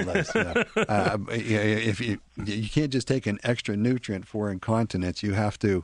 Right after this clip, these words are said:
Speaker 1: initially put the building blocks in. Uh, like we use, uh,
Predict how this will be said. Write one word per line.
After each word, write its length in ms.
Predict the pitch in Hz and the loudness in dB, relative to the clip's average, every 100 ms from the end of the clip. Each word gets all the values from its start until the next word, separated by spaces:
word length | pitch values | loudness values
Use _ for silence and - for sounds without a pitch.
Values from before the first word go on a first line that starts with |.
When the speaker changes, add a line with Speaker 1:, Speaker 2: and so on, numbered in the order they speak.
| - - _ | -6 -20 _
Speaker 1:
initially 440 | - 107 110 113 95 | 0 2 2 0 -2
put 260 | - 113 | 0 0
the 180 | 107 95 | 2 0
building 340 | 90 107 104 90 | 0 0 0 2
blocks 380 | 95 90 - | 2 0 0
in. 260 | 107 85 76 | 0 0 -2
Uh, 120 | 78 | -2
like 140 | 80 87 | -4 0
we 160 | 98 | 2
use, 320 | 95 98 92 101 | 4 4 2 2
uh, 200 | 92 | 2